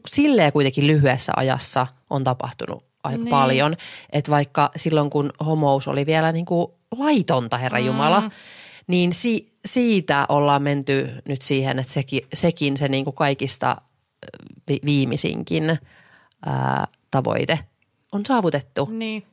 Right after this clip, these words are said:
Speaker 1: Niin sit
Speaker 2: lyhyessä
Speaker 1: ne oli,
Speaker 2: ajassa.
Speaker 1: niin sit ne oli, sit se, ne oli silleen, että, että ne, ne ajatteli silloin, että, että ei tietenkään niinku heidän
Speaker 2: Ei
Speaker 1: elinaikanaan
Speaker 2: niin.
Speaker 1: saavuteta. Ja sit nyt ne on ihan silleen, että no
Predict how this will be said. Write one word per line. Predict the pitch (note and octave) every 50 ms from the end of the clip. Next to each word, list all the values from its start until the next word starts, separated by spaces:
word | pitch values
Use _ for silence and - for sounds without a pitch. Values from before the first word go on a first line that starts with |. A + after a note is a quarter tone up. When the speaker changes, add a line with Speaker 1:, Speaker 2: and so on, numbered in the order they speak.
| _ _
Speaker 1:
Niin | C4 A#3
sit | B3 F#3+
Speaker 2:
lyhyessä | F#3 F3+ F3 - B3+
Speaker 1:
ne | C#4
oli, | C4 B3+
Speaker 2:
ajassa. | - - _ B3+
Speaker 1:
niin | C#4 C4 C4
sit | B3 - -
ne | C4+
oli, | C4 B3+ A#3 -
sit | - - B3 A3+ - -
se, | - A3
ne | G#3 A3+
oli | A#3 A#3
silleen, | G#3+ A#3+ A3+ G#3+
että, | G3+ G#3 G3+ G3 - - - - - - -
että | F#3 F3+ F#3
ne, | G3+ G3+ G#3 - - _ - F#3+
ne | G3 G#3
ajatteli | G3+ G3+ F#3 F3 - - - F3 D#3+ E3+
silloin, | - - F#3+ F3 E3 D3 C#3+ C3+ C3+ -
että, | B2+ B2+ - - C3 C3 B2+ - _ _ _ _ _ -
että | D3 C#3 - D3+
ei | D3 C#3+
tietenkään | C3+ C3+ C3+ C3+ B2+ C3 C3 C3 - - G#2+ A2 A2
niinku | - - - C3+
heidän | C3 C#3 C3+ B2+ A#2 - C#2 C#2 D#2 E3+ D#3 - _ _ _ _ _ _ _ _ _ _ -
Speaker 2:
Ei | F#3+ F#3+ - F#3+
Speaker 1:
elinaikanaan | G3+ G#3+ F#3+ D#3 C#3+ - B2+ B2 - - - C#3+ C3+ C#3 - - - - - B3+
Speaker 2:
niin. | B3+ B3 B3 A#3+ A#3 G#3
Speaker 1:
saavuteta. | - - F#3 E3+ D3 C3 C3+ - - - - E3 E3+ - -
Ja | G#3+
sit | F#3+ A#3 A3 -
nyt | A#3 A#3+ B3 B3
ne | G#3+ G3
on | F#3+
ihan | F#3+ F#3+ F#3
silleen, | G#3+ G3 F#3+ G3+
että | A#3 C#4
no | C4 -